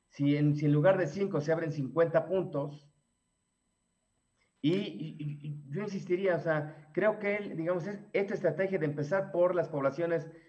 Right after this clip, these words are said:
pues, más apartadas o las comunidades más alejadas, no creo que sea la mejor estrategia. Yo insistiría que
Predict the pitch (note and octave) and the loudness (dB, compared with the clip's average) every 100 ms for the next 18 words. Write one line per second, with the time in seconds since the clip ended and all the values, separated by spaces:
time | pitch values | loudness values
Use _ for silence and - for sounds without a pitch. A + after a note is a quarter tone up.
0 | _ C#3+ D3 G#3 A3 - C#3+ D3 F3 F3+ | _ 0 2 4 2 4 2 2 2 4
1 | E3 E3 E3 - C#3 C#3 C3+ C3 C#3 D#3+ | 4 4 2 0 0 0 -2 0 2 2
2 | D#3 D3 D#3 D#3+ C#3 D3+ D#3 C#3+ - - | 2 0 0 0 -2 -2 -2 -2 -4 -10
3 | _ _ _ - F3+ C4+ B3 G3+ G3+ E3+ | _ _ _ -6 0 0 0 0 0 2
4 | E3 E3+ - C3 F3+ F3 D3+ A2+ - _ | 2 0 0 -2 -2 -4 -4 -6 -8 _
5 | _ _ D#3 A3 G3 E3+ E3+ F#3+ F#3+ F3 | _ _ 0 0 -2 -4 0 0 0 0
6 | F3 F#3 - | 0 -2 -6